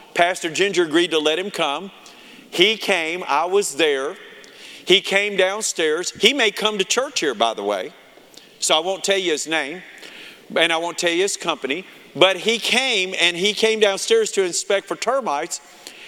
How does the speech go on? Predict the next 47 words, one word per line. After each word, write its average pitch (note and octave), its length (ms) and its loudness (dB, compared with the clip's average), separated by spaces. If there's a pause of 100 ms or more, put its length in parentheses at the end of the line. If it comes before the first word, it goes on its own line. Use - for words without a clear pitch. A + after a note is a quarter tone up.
(140)
And G3 220 4
w-, G3 200 -4 (200)
he A#3+ 220 4
started G3 420 0
to G#3+ 80 6
talk B3 300 -2
to F#3 80 -10
me. E3+ 80 2
He - 20 -4
said, E3 260 -2 (380)
"Well, D#3+ 160 4
I G#3 160 2
know G#3+ 220 0
you're F#3+ 240 2
a C#3 60 -2
pastor." F3+ 500 -2
He'd E3+ 200 -2
been F3+ 140 -2
there E3 100 -2
once D3+ 220 -4
before, D3+ 360 0
and C#3 60 -6
we D#3 140 -2
talked, C#3+ 380 -4
and C3 80 -8
he D3+ 80 0
knew D#3+ 160 -2
I C#3+ 100 0
was B2 120 -8
a A2+ 40 -12
pastor. C#3+ 420 -2 (280)
He G#3 100 8
said, A3 140 -2
"Well, G#3+ 120 2
I G#3 60 0
know A#3+ 180 -2
you're C#4 200 -2
a - 20 -2
pastor. E3+ 640 -4 (460)
Can G3+ 160 2
I G#3+ 100 2
ask A#3+ 320 -4
you C#4+ 120 -6
something?" G#2+ 420 -6 (500)
I D#3 80 6
said, F3 260 -4
"Sure, C#3 300 -4